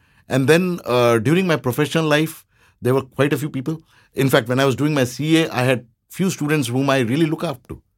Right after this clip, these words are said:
I had people who were smart, who were intelligent. There was a guy who told me, "Sid, never study to gain knowledge, study to pass your exams."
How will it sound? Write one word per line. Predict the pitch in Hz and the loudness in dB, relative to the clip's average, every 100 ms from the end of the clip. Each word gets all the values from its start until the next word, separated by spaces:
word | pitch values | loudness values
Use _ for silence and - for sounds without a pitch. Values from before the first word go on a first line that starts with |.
| _ _ _ _ _ | _ _ _ _ _
I | 90 | -2
had | 123 131 135 - - | 2 2 0 -4 -4
people | 170 165 | -2 2
who | 156 135 | 2 2
were | 127 | 2
smart, | 110 - 113 135 131 _ _ _ | 0 0 0 0 -2 _ _ _
who | - | -4
were | 123 | 0
intelligent. | 117 117 135 147 143 127 | 2 2 2 2 0 -2
There | 120 | -2
was | 110 | -2
a | |
guy | 90 113 151 | 0 2 2
who | 131 127 | 0 -4
told | 127 120 | -2 0
me, | 131 123 - - - | 0 -2 -8 -20 -20
"Sid, | - 147 113 | 0 0 0
never | 117 135 151 | 0 2 4
study | 156 - 135 131 | 2 2 0 0
to | 117 | 0
gain | 120 117 | 2 2
knowledge, | 110 113 110 | 2 0 -2
study | - 127 123 | -2 0 0
to | 117 | 0
pass | 113 - | -2 -2
your | 101 | -6
exams." | 82 90 73 - | -6 -6 -8 -14